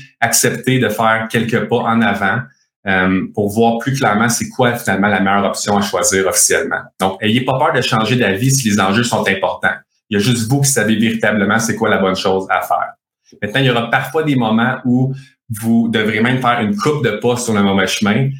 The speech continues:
avant de voir clairement c'est quoi le bon chemin pour vous finalement. Ok ? Je partage une petite anecdote personnelle, très rapidement. Quand j'ai complété mon baccalauréat en biotechnologie à Ottawa, je savais pas clairement qu'est-ce que je voulais faire après. Ok ? Donc, moi, j'ai décidé de déménager à Montréal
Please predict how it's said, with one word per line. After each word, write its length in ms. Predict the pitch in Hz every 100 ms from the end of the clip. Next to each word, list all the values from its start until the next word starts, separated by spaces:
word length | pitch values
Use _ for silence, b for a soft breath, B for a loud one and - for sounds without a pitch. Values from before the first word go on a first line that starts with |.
| -
avant 220 | 101 120
de 80 | 113
voir 220 | 113 113
clairement 320 | 117 98 101
c'est 220 | 107 104 101
quoi 120 | 117
le 100 | 113
bon 180 | 101 98
chemin 280 | - 104
pour 220 | 101 90 90
vous 160 | 117
finalement. 340 | 113 85 87 87
Ok ? 200 | - 110
Je 80 | 107
partage 360 | 95 104 104
une 80 | 101
petite 140 | 95 101
anecdote 420 | 92 104 104 - _ -
personnelle, 760 | 104 101 95 101 117 120 117 - -
très 200 | 107 101
rapidement. 400 | 92 98 107 117 110
Quand 100 | 101
j'ai 140 | 104
complété 420 | 104 107 95 123
mon 260 | 117 101 - B B B
baccalauréat 640 | 110 107 110 101 101 107
en 60 | 104
biotechnologie 800 | 104 117 113 107 107 98 98 113
à 120 | 101
Ottawa, 460 | 101 92 101 139 139 B B -
je 80 |
savais 280 | - 101 104
pas 120 | 117
clairement 420 | - 110 95 101 107
qu'est-ce 180 | 101
que 120 | - 95
je 60 |
voulais 180 | 92 95
faire 220 | 92 90 87
après. 360 | - - 90
Ok ? 160 | - 101
Donc, 180 | 95 104
moi, 100 | 101
j'ai 100 | 101
décidé 320 | 101 - 104
de 120 | 98
déménager 400 | 95 98 98 104
à 60 | 104
Montréal 560 | 98 95 95 104 117